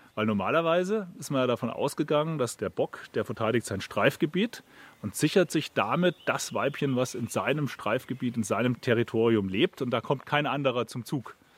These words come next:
Was wir aber gesehen haben, ist, dass die Weibchen, die sind das ganze Jahr über sehr ortstreu in ihrem Streifgebiet und plötzlich, als die Paarungszeit angeht, wandern die.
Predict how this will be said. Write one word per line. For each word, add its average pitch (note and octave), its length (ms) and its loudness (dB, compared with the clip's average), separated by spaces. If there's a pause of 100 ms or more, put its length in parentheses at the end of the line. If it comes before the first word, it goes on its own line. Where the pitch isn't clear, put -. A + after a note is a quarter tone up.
(460)
Was A2 140 -6
wir D3+ 100 4
aber E3 160 4
gesehen B2 400 2
haben, E3 140 0
ist, - 200 -2
dass B2+ 160 6
die A2+ 300 6
Weibchen, A#2+ 680 0 (360)
die A2+ 80 0
sind E3 160 0
das D#3 120 -8
ganze F3+ 260 2
Jahr D#3 300 0
über D3+ 200 2
sehr D3+ 320 0
ortstreu E3 680 2
in F3+ 200 -2
ihrem C3 180 2
Streifgebiet D#3+ 640 0
und A2+ 140 -6
plötzlich, E3 400 2
als C3 120 0
die A2+ 80 -2
Paarungszeit C3+ 600 2
angeht, B2+ 380 -4
wandern B2 440 8
die. F#2+ 180 0